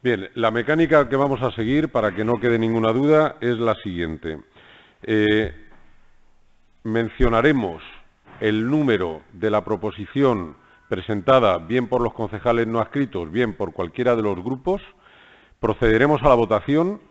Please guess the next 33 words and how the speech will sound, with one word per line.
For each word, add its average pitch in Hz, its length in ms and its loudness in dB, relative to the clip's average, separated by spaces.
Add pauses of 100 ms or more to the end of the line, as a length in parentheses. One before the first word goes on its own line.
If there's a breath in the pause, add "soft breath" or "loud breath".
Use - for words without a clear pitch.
(360 soft breath)
y 113 140 -2
para 110 340 2
que 120 100 0
no 139 140 4
haya 156 220 6
errores 135 360 2
en 117 80 -2
la 107 60 0
votación, 104 480 -2
que 113 120 -4
ahora 120 160 2
ya 117 140 0
no 117 200 0
es 107 100 0 (260)
tan 101 200 -2
fácil 104 380 -4
como, 98 680 -2 (320 soft breath)
como 107 180 -2
era 120 80 4
antes, 143 240 0
vamos 139 300 2
a 147 40 0
mantener 98 600 -2 (260 soft breath)
la 98 180 2
mano 123 300 2
levantada 117 400 4
el 123 80 0
tiempo 143 260 -2
suficiente 139 440 -4
hasta 135 180 -2
que 110 120 -4
el 101 120 -6
secretario 143 680 -2